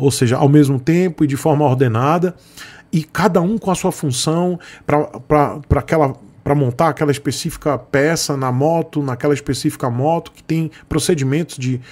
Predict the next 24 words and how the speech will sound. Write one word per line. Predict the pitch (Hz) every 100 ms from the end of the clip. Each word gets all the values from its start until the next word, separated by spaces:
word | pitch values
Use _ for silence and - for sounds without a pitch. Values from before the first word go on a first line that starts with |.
| - - -
torque, | 160 156 - -
de | 131 139 127 120
colocação, | - 139 139 123 107 - 170 165
de | 131
encaixe, | 120 110 156 160 151 - 151
tudo | 127 151 139
certinho. | - 123 - 165 165 165 156 - _ _ _ _ _ _
Não | 180
é | 262
assim, | 233 - 117 107
cara. | 104 101 107 - _ _ _
É | 151
muita | 156 127 175
gente, | 117 127 156 135 -
são | 110
muitas | 127 135 -
peças, | 117 117 120 - - -
é |
muita | 117 127 123
coisa, | - 123 123 110 110 - -
tem | - 113
logística, | 139 113 98 120 127 - - 120 110 - -
tem | - 127 -
custo, | 143 143 127 - 139